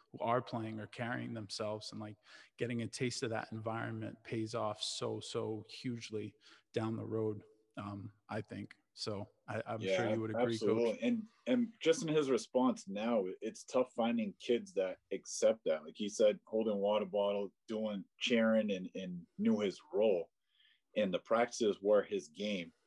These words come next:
Speaker 2: He still scored a thousand points. He's gonna go down as one of the greatest players we've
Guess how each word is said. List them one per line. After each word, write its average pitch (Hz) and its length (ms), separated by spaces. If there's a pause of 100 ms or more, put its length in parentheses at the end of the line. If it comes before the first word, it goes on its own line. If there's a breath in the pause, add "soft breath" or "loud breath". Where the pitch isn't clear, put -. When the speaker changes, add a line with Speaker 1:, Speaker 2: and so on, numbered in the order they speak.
(360)
Speaker 2:
He 82 80
still 123 260
scored 110 280
a 95 40
thousand 104 480
points. 87 400
He's 87 120
gonna 101 200
go 98 140
down 98 260
as 92 60
one 98 140
of 90 60
the 87 60
greatest 92 500 (240)
players 95 380
we've 90 180